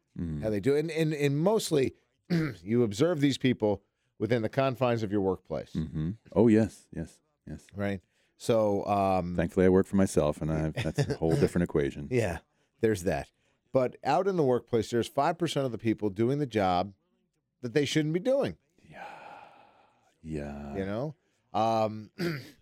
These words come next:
Speaker 1: Rising
Speaker 2: but
Speaker 1: to their own level of incompetence.
Speaker 2: What is that
Speaker 1: The
Speaker 2: called?
Speaker 1: Peter Principle.
Speaker 2: Peter Principle, right.
Speaker 1: Mm-hmm.
Speaker 2: Um, so, yes, you can apply that every time you see a cop,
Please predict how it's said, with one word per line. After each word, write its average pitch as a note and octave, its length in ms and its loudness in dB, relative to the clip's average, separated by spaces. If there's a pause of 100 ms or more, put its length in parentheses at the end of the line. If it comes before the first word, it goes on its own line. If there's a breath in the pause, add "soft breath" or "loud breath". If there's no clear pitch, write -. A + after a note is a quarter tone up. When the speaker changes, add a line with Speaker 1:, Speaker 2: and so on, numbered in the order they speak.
Speaker 1:
Rising F2 460 2
Speaker 2:
but - 80 -10
Speaker 1:
to E2 60 0
their E2 160 4
own E2+ 160 0
level E2+ 260 2
of D#2 200 0
incompetence. G#2 920 -2 (440)
Speaker 2:
What G2+ 140 -20
is F2 120 -20
that D#2 180 -20
Speaker 1:
The - 60 -20
Speaker 2:
called? D2 240 -12
Speaker 1:
Peter C#3+ 180 2
Principle. - 320 -8
Speaker 2:
Peter B2+ 200 2
Principle, D#2+ 380 -8
right. E2+ 160 0
Speaker 1:
Mm-hmm. D2+ 520 -6
Speaker 2:
Um, A2+ 320 0 (640)
so, - 140 2
yes, C3+ 460 0 (800)
you E3+ 220 2
can F#3+ 220 0
apply D#3+ 540 0
that D#3 180 2
every E3 240 0
time F3+ 400 0
you C#3 180 2
see C#3+ 340 2
a G2+ 120 0
cop, A2 520 -4